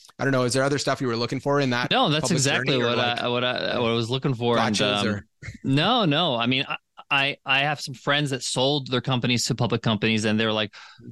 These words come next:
Speaker 2: "Oh man, everything is so different, and you, you gotta disclose information." It's something as simple as, like, "Oh, um, announcing the sale has to happen during, uh, <laughs> market hours," and it's like, it's like, "Oh, okay, <laughs> I gotta be up that time." Okay, <laughs> you know, that kind of thing. So,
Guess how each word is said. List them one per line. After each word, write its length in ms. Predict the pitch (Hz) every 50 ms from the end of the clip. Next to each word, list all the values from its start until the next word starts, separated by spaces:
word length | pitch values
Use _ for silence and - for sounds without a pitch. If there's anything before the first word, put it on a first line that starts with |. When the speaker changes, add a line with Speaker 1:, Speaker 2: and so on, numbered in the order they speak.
| 107 _ _
Speaker 2:
"Oh 240 | 135 160 190 151 104
man, 280 | 104 120 175 156 113 101
everything 360 | 110 139 170 156 151 143 131
is 100 | 120 -
so 120 | - 127
different, 400 | 117 117 165 185 - 160 139 123
and 260 | 113 113 110 104 - - - - - _
you, 160 | - 131 127 -
you 160 | 135 131 117
gotta 180 | 131 139 131 123
disclose 380 | 123 113 - - 135 131 123
information." 480 | 127 113 - 123 131 147 156 - - -
It's 260 | - 135 - - 165
something 280 | - 160 143 143 135 127
as 80 | 120
simple 320 | - - 147 139 147 135 127
as, 180 | 123 117 110
like, 300 | 120 113 110 110 - - _ - - _ _ _ _ _
"Oh, 300 | 139 139 135 131 120 117
um, 400 | 113 110 110 107 107 107 101 - _ _ _ _ _ -
announcing 540 | 120 123 127 135 165 196 180 - 175 151 131
the 80 | 120
sale 400 | - - 135 117 107 107 104 107
has 240 | - 127 117 120 -
to 60 | 135
happen 520 | - - 127 120 117 - 123 113 113 113 113 - - - - _ - 147 127
during, 480 | 131 131 135 135 135 135 135 127 131
uh, 640 | 135 127 123 - - 143 - - 135 131 - 143 151
<laughs> 20 |
market 400 | 135 139 151 165 - 175 135 113
hours," 500 | 123 127 120 113 104 104 110 120 117 135
and 140 | 143 135 139
it's 140 | 135 131 160
like, 240 | 170 127 - -
it's 180 | 170 143 135 -
like, 160 | 160 156 165 -
"Oh, 260 | 220 226 185 160 190
okay, 360 | 196 180 151 147 175 175 120 -
<laughs> 40 | -
I 120 | 151 135
gotta 200 | 120 151 151 151
be 160 | 143 156 165
up 120 | 175 165 156
that 200 | 139 123 117 -
time." 260 | 127 120 117 117 123
Okay, 280 | 135 131 131 143 131 - -
<laughs> 560 | 185 - - - - - - - - _ _
you 80 | 139 139
know, 160 | 139 131 131
that 180 | 135 143 143 -
kind 160 | 143 135 131
of 120 | 123 -
thing. 180 | - 113 110 107
So, 240 | - - 123 120